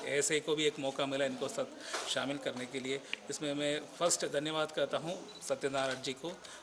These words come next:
जो इस कम्युनिटी का प्रेसिडेंट है, इतना बड़ा क्राउड को इन्होंने इधर इकट्ठा कर दिया। और विजयनगरा का सारे प्रेस वाले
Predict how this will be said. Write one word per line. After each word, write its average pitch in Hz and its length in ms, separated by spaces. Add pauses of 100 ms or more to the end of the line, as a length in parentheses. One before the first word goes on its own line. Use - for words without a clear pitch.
जो 143 300
इस - 200 (540)
कम्युनिटी 143 400
का 143 120
प्रेसिडेंट 151 500
है, 143 120 (600)
इतना 151 500
बड़ा 147 180
क्राउड 147 320
को 147 200
इन्होंने 143 360
इधर 135 460
इकट्ठा 135 280
कर 135 200
दिया। 139 220
और 156 320
विजयनगरा 151 480
का 143 100
सारे 202 340
प्रेस - 340
वाले 123 240